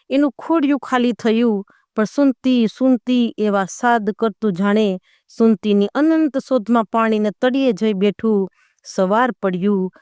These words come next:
સિંધુ માતાએ બંને ડૂબેલા શરીરને સાથે કરી કિનારા ઉપર કાઢી નાખ્યા.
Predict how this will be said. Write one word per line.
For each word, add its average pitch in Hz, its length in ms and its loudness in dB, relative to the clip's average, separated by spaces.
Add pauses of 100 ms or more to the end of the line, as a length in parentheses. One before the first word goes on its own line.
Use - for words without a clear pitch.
(200)
સિંધુ 311 440 0
માતાએ 269 480 0
બંને 254 380 0
ડૂબેલા 233 460 0
શરીરને 233 560 0 (440)
સાથે 196 460 -2
કરી 196 380 0 (340)
કિનારા 190 460 0
ઉપર 185 340 -2
કાઢી 185 380 0
નાખ્યા. 190 580 -2